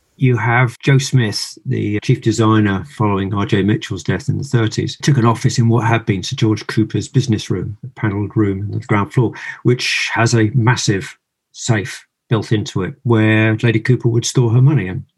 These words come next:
there were occasions where he was in the process of having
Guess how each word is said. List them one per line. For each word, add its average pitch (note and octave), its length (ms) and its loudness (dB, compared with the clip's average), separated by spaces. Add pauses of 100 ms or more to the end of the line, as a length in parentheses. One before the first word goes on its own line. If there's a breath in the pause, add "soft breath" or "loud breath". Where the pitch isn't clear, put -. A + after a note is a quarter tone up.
there A#2+ 140 -2
were A2+ 320 0
occasions B2 520 0
where A2 260 2 (320 loud breath)
he C3 120 2
was A2 140 0
in A2+ 80 0
the A2 60 -4
process A2 540 -2
of G#2+ 120 -8
having G#2 480 -8